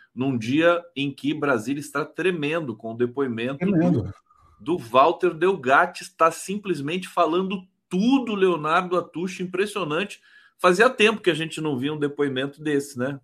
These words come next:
Speaker 1: Tudo bom,
Speaker 2: Bom,
Speaker 1: Leonardo?
Speaker 2: tudo, tudo ótimo, Conde. Obrigado pelo convite mais uma vez. Bombástico, né? Ah, realmente, assim, eu acho que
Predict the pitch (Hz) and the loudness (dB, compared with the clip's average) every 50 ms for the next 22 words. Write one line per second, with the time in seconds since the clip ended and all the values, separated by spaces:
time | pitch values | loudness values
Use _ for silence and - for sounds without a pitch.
0 | _ - 185 180 175 196 214 214 214 220 - - - - - - - - 453 440 | _ -2 2 4 6 6 8 8 8 10 10 10 10 8 6 6 6 6 6 8
1 | 427 392 - - - - - _ - - 175 170 - - 190 208 175 165 147 147 | 8 6 6 4 -2 -8 -18 _ -8 -6 -6 -6 0 2 4 6 10 10 12 12
2 | 160 170 165 - 165 165 151 - - 156 160 160 147 135 139 127 147 143 123 117 | 12 10 8 4 2 0 0 0 2 2 2 2 0 -2 -2 2 2 4 6 6
3 | 131 139 147 147 143 120 123 139 135 131 127 123 110 123 127 127 120 131 127 123 | 8 8 6 6 4 0 0 2 2 2 2 2 2 2 2 0 0 0 0 0
4 | 117 123 123 107 117 131 127 131 117 120 160 190 175 135 117 117 127 139 139 - | 2 2 2 4 4 2 2 2 0 0 2 2 2 4 4 4 4 4 0 -2
5 | - - - - - 110 117 143 156 156 - 120 120 120 117 110 104 98 139 151 | -6 -10 -8 -4 0 2 2 2 2 0 0 0 2 2 4 2 2 2 2 4
6 | 143 120 123 147 143 - 165 - - - 120 107 95 98 113 113 - - - 175 | 4 4 4 4 2 0 -4 -4 -2 -2 0 0 0 0 0 -2 -4 -6 -4 -2
7 | 185 196 196 175 135 107 85 - | -2 0 2 2 2 0 0 -2